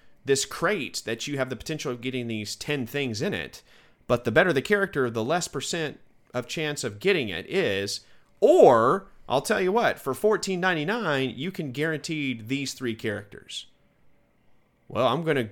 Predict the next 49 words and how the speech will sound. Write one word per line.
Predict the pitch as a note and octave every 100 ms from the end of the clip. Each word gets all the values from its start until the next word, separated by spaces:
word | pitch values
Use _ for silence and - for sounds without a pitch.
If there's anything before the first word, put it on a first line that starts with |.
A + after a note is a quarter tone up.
| -
probably | - C3+ D#3+ C3+
get | A2 C3+
the | B2+
guaranteed | G#2+ A2+ C#3 C3 - B2+
things, | A#2 F3 E3 -
but | F3
again, | E3 G#3+ G#3+ G#2+
I'm | - C3
not, | D#3+ D3+ C#3+ - _ - _ - _
I, | - A2 - D3+ F3 - -
I, | D#3+
I | E3+
as | C3
a |
parent | - E3+ F3 C3+ G2
stop | - C#3+ B2+ B2
and | G#2
look, | A#2+ A2 -
"Okay, | A2+ A2+
what | A#2+
am | B2
I | A2
buying? | G#2+ G#2+ G2+ E2+ - - _ _ - - _ -
Okay, | A#2 A#2 G#2+
there's, | G#2 A2 G#2
is | G#2+
there | A#2
an | A2
alternative? | G2+ A#2 C#3 C#3+ C#3+ B2
Or, | C3+ C#3+ -
oh, | D3+
wait, | B2+ G#2 C3+ A#2+ - -
I | G#2+
can | A2+ C3+
earn | G#2+ - A2 D3+
this | F3+ G3 G3
in | F#3+
the |
game | F3 E3+ F#3
if |
I | E3
just | E3 -
play | D#3+ E3
enough? | F#3 G3 G3
Okay, | - B2 G2+
I'll | G2
take | A2 G2 -
that | F#2 C2+
route. | F#2 E2+